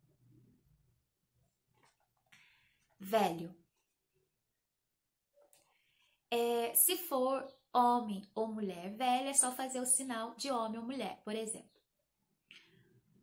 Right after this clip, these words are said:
Mulher velha. Homem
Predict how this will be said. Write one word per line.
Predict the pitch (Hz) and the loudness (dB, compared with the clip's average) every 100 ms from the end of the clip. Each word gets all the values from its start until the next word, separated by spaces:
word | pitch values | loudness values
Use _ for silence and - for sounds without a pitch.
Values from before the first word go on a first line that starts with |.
| _ _ _ | _ _ _
Mulher | 240 269 294 269 262 285 381 - _ _ _ | -4 -2 0 2 2 2 -2 -8 _ _ _
velha. | 214 202 170 175 175 - - - - - - - - - - | -6 -4 -4 -10 -18 -20 -20 -20 -20 -20 -20 -20 -20 -18 -4
Homem | 208 190 190 240 392 | -2 -2 -2 -2 -4